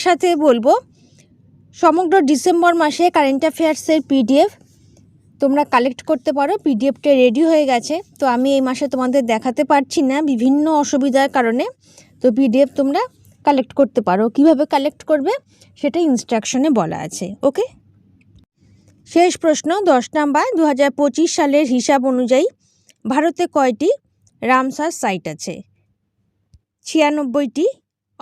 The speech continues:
অপশন ডি। দু হাজার পঁচিশ সালের শেষের দিকে ভারতে ছিয়ানব্বইটি রামসার সাইট রয়েছে, যা এশিয়ার মধ্যে সর্বোচ্চ সংখ্যক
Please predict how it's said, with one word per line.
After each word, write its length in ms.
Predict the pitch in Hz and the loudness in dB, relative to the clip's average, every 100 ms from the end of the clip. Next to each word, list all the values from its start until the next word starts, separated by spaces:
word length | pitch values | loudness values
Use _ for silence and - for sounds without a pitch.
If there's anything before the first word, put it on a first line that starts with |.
| 214 | -6
অপশন 300 | - - 370 - _ _ 202 | -6 -8 -10 -12 _ _ -4
ডি। 140 | 277 180 139 _ _ _ _ _ _ _ _ _ _ _ _ _ _ _ _ _ _ _ _ _ _ _ _ _ _ _ _ _ 220 | -2 -2 -8 _ _ _ _ _ _ _ _ _ _ _ _ _ _ _ _ _ _ _ _ _ _ _ _ _ _ _ _ _ 2
দু 60 | 330 | 4
হাজার 220 | 370 370 349 | 6 4 2
পঁচিশ 300 | 339 269 349 - | 0 0 -2 0
সালের 280 | 320 294 339 311 | 0 0 0 0
শেষের 320 | 269 294 269 247 | -2 -2 -2 -2
দিকে 220 | 240 285 370 | 0 0 0
ভারতে 320 | 269 247 240 269 - | 0 0 2 0 0
ছিয়ানব্বইটি 680 | 269 226 240 240 269 233 277 240 | 0 0 -2 -2 -4 -2 -2 0
রামসার 400 | 214 208 254 247 - | 0 -2 -6 -6 -2
সাইট 220 | 233 226 226 | -2 0 2
রয়েছে, 340 | 254 226 254 339 - _ _ _ - | 2 2 -2 -4 -6 _ _ _ -4
যা 180 | 254 311 277 | 0 2 2
এশিয়ার 360 | 254 277 277 254 240 | -2 0 0 0 -2
মধ্যে 280 | 240 208 294 302 | -2 0 -2 0
সর্বোচ্চ 460 | 247 202 247 - 320 320 311 | -4 -2 -2 -2 -6 -4 -2
সংখ্যক 440 | 269 277 277 | -2 0 0